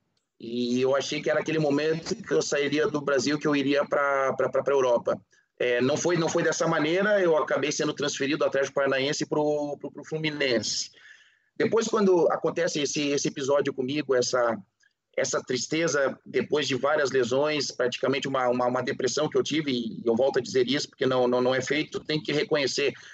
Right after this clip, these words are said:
Quando tem um problema, pra tu conseguir recuperar desse problema, tu tem que reconhecer e tem que saber aquilo que tá acontecendo pra poder seguir em frente. Foi o que eu fiz. E aonde sim eu recuperei a alegria foi no, no, no, no Vitória, aquela alegria plena, aquela alegria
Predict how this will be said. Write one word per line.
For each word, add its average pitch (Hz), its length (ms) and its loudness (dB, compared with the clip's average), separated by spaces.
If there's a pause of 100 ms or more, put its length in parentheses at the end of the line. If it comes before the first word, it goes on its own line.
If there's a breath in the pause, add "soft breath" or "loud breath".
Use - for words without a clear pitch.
(180 loud breath)
Quando 147 260 -2
tem 170 200 -2
um 175 120 2
problema, 160 720 2
pra 170 160 -4
tu 165 220 -4
conseguir 156 320 -8
recuperar 156 400 -2
desse 156 180 -4
problema, 170 320 2
tu 180 100 -4
tem 190 120 0
que 190 120 0
reconhecer 185 480 0
e 185 100 0
tem 180 180 0
que 185 280 -2 (380 loud breath)
saber 160 300 0
aquilo 180 280 2
que 170 120 -2
tá 170 100 -4
acontecendo 165 540 -2
pra 170 100 0
poder 170 240 0
seguir 170 300 0
em 180 60 2
frente. 156 360 -2
Foi 139 260 0
o 143 60 -2
que - 80 -4
eu 170 80 2
fiz. 131 380 -2 (420 soft breath)
E 120 100 -2
aonde 147 240 2
sim 190 160 -2
eu 180 60 2
recuperei 151 380 -2
a 151 40 2
alegria 160 320 0
foi 165 200 0
no, 147 300 4
no, 127 120 2
no, 127 100 0
no 127 140 0
Vitória, 131 600 0
aquela 131 240 -2
alegria 131 360 0
plena, 156 320 0
aquela 139 220 0
alegria 135 460 0